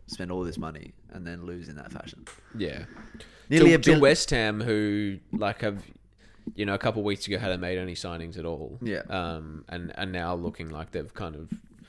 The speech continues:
Speaker 2: starting to use the Declan Rice money quite well.
Speaker 1: Yeah.
Speaker 2: Um,
Speaker 1: So, yeah,
Speaker 2: Yeah.
Speaker 1: like, just, I'm, and I'm sure Chelsea have looked pretty good in both Li-, Liverpool and West Ham games, but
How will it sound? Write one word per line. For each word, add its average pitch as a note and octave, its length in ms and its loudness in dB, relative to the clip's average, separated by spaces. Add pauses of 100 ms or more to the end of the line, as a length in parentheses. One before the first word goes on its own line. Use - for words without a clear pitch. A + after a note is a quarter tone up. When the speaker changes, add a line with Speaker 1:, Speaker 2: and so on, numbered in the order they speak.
(220)
Speaker 2:
starting F2+ 320 -4
to - 140 -10
use F#2 160 -4
the G2 80 -8
Declan E2+ 380 -6
Rice E2+ 260 -8
money D#2+ 320 -6 (380)
quite D2 260 -8
well. D#2 260 -4 (240)
Speaker 1:
Yeah. G#2 180 -4 (480)
Speaker 2:
Um, D#2 460 -8 (1160)
Speaker 1:
So, C3+ 100 0
yeah, B2+ 220 6 (100)
Speaker 2:
Yeah. F2+ 80 -4
Speaker 1:
like, A#2 140 -4 (340)
just, - 460 -6 (640)
I'm, C3 160 2
and C#3 100 -2
I'm D#3 240 4
sure G3 340 10
Chelsea F#3+ 340 6
have D#3+ 160 6
looked C3+ 220 0
pretty B2 220 4
good G#2+ 300 2
in G#2+ 220 -4
both G2+ 280 0
Li-, G2+ 120 -4
Liverpool G2 440 -4
and G2 140 -4
West F#2+ 220 -6
Ham G2+ 180 -4
games, A#2+ 320 -4
but - 380 -2